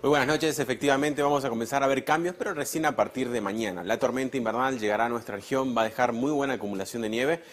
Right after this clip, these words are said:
aunque no precisamente aquí sobre nuestra ciudad. Estas son las condiciones actuales sobre nuestra región, algo de nubosidad hacia el extremo este de nuestro estado, pero hacia el sector de las montañas condiciones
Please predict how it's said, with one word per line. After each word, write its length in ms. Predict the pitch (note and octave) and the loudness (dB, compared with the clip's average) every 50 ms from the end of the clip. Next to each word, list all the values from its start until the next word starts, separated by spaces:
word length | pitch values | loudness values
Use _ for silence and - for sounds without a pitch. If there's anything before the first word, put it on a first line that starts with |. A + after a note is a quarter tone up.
| - - - - - - | -20 -20 -20 -20 -10 -6
aunque 260 | - G2+ G2+ G2 G#2+ | -4 -2 0 0 0
no 120 | A2+ A#2 | 0 -2
precisamente 580 | G2+ A#2 A2 - - - A2+ G2+ G#2+ G#2+ G#2 G#2 | -2 -4 -6 -6 -4 -4 -2 -2 -2 -2 -2 -4
aquí 200 | G2+ F#2+ G#2+ G#2+ | -4 -4 -4 -6
sobre 220 | - G#2+ G2 F#2+ | -4 -6 -6 -6
nuestra 300 | F#2 G2 G2+ G2+ - G#2 | -6 -6 -8 -8 -8 -10
ciudad. 260 | - - - G2 F#2+ - | -8 -6 -4 -4 -4 -2
Estas 220 | - E3 E3+ G#3 - | -2 0 2 2 4
son 100 | G#3 G3 | 4 4
las 100 | F#3+ - | 4 4
condiciones 500 | E3+ C#3+ B2+ A#2+ - - D#3+ D#3+ - - | 4 2 0 0 0 0 0 0 0 0
actuales 540 | C3 - - E3+ D#3 D3+ D3 C#3+ - - - - - - - | -2 2 4 6 6 6 4 0 -2 -6 -12 -18 -20 -20 -18
sobre 220 | - - A#2+ A2+ A2+ | -8 -2 -2 0 2
nuestra 320 | B2 C3 B2 - B2+ A#2 | 2 0 0 0 -2 -2
región, 420 | A2 - - - E3+ E3+ E3+ - - | -2 -2 2 4 4 4 4 0 -2
algo 200 | - D#3+ E3+ E3 | 0 2 4 4
de 80 | D#3 | 4
nubosidad 520 | C#3+ C3+ C3 A#2+ - - C#3+ D3 D3 C#3+ B2+ | 4 2 0 0 0 0 2 4 4 4 2
hacia 160 | B2+ A2 - | 0 -2 -2
el 60 | A#2 G#2+ | -4 -6
extremo 440 | - - - C3+ B2 A#2+ A#2 - - | -6 -4 -4 -2 0 0 -2 -2 0
este 480 | - D3 D3 C#3 - - B2 G#2+ G#2+ - - - - - - - - | 0 0 0 0 -2 -2 0 0 0 -4 -8 -18 -20 -20 -20 -8 -2
de 100 | - A2 | 0 0
nuestro 840 | G#2+ A2+ A#2 A2+ - - - A#2 A#2 A2 G#2+ G#2+ G#2+ G#2 G#2 G#2 | 0 0 -2 -4 -4 -2 0 2 4 6 6 6 6 6 4 4
estado, 460 | - - - - - D3+ D3+ E3 E3+ - | 2 -2 -2 4 4 6 6 6 4 4
pero 200 | - F3+ F#3+ E3+ | 2 2 2 2
hacia 140 | - - | 2 0
el 60 | B2+ A2 | -2 -4
sector 300 | - A#2 - - C3 B2+ | -6 -6 -4 -2 -2 -2
de 60 | B2 | -2
las 100 | A#2+ A#2 | -4 -4
montañas 360 | A#2 G#2 F#2+ G#2+ A2+ A#2+ A#2+ | -6 -6 -4 -4 -4 -4 -4
condiciones 560 | - A2 G2 F#2 - - A#2 A#2 A2 - - | -6 -8 -8 -8 -8 -6 -6 -6 -6 -8 -12